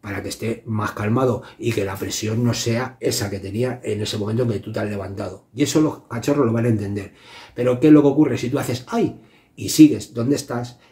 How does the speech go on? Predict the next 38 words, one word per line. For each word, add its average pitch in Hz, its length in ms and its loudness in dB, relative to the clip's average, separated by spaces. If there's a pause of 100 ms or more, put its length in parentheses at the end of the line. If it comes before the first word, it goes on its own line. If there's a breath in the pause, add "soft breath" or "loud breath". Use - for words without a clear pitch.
(120 soft breath)
el 120 120 -4
cachorro 123 720 0
se - 180 -6
piensa 117 360 0
que 127 80 -6
es 151 140 -2
un 180 80 2
juego 165 420 4 (460 loud breath)
y 98 480 -10
lo 107 180 -4
que 120 80 -6
hace 156 200 2
es 147 100 2
motivarse 120 800 0
más 151 260 0
para 104 300 -10
seguir 127 320 -2
mordiendo 101 500 -4
y - 80 -10
al 101 80 -4
final 104 220 -6
te 104 60 -8
va 95 80 -8
a - 20 -8
acabar 101 260 -10
mordiendo 95 380 -8
más 92 180 -14
fuerte. 95 400 -20 (200 soft breath)
O - 60 -16
sea, - 280 -10 (160 loud breath)
conseguimos, 143 760 4 (220)
eh, 107 160 -6
lo 110 240 0
contrario 143 480 2
de 160 80 2
lo 107 80 0
que 104 100 -6
queremos. - 480 -6